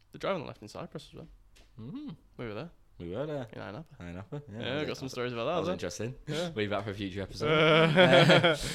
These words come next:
Speaker 2: <laughs> but yeah, with festivals all in, um, we've got, we had a, and we know a few people who've been to Hideout as well, and they rave about Hideout Festival.
Speaker 1: Yeah, yeah.
Speaker 2: Massively.
Speaker 1: Yeah.
Speaker 2: I think I would wa-, I would want to try
Speaker 1: I
Speaker 2: one,
Speaker 1: wanna
Speaker 2: but
Speaker 1: try it.
Speaker 2: I think I'm,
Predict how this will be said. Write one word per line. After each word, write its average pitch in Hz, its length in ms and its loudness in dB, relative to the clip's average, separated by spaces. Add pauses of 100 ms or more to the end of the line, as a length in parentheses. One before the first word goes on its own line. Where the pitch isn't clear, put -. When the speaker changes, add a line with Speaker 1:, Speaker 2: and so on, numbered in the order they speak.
(260)
Speaker 2:
<laughs> - 420 -20
but 139 100 -4
yeah, 95 100 -4
with 92 140 -4
festivals 110 460 -4
all 78 220 -2
in, 78 180 -4 (280)
um, 85 460 -4 (840)
we've 107 140 -4
got, 117 180 0
we 110 80 4
had 113 120 2
a, 107 100 -4 (340)
and 107 240 -6
we 110 80 -2
know 117 160 2
a 110 40 0
few 107 220 -6
people 98 320 -8
who've 85 80 -6
been 87 140 -4
to 82 100 -10
Hideout 87 380 -4
as 82 80 -10
well, 82 160 -4
and 82 120 -8
they 85 360 -6 (180)
rave 80 480 -8
about 76 220 -10
Hideout 73 360 -12
Festival. - 400 -12
Speaker 1:
Yeah, 120 300 -2
yeah. 120 200 -2
Speaker 2:
Massively. 76 600 -10 (380)
Speaker 1:
Yeah. 110 220 -12 (260)
Speaker 2:
I 131 60 -6
think 226 200 0
I 220 60 4
would 170 180 4
wa-, 143 120 0
I 113 140 2
would 117 220 -4
want 113 240 2
to 101 60 -6
try 98 240 -2
Speaker 1:
I - 0 -
Speaker 2:
one, 95 80 2
Speaker 1:
wanna 160 140 0
Speaker 2:
but 90 100 -2
Speaker 1:
try 131 220 2
it. 104 180 -4
Speaker 2:
I 104 40 -6
think 175 320 -4
I'm, 110 120 0